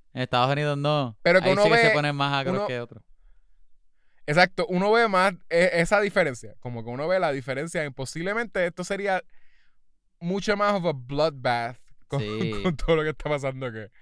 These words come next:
Speaker 2: con los hombres, como que rápido. Se volvería como estar en,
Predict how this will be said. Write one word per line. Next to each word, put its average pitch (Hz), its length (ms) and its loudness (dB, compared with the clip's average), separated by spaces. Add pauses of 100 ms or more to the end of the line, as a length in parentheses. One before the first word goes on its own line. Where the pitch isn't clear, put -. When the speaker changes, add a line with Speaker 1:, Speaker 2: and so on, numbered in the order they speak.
(420)
Speaker 2:
con 120 160 -4
los 110 100 -2
hombres, 113 380 -6
como 104 240 -12
que 98 100 -14
rápido. 101 500 -12 (180)
Se 143 100 -6
volvería 147 320 4
como 202 320 2
estar 175 240 2
en, 240 80 2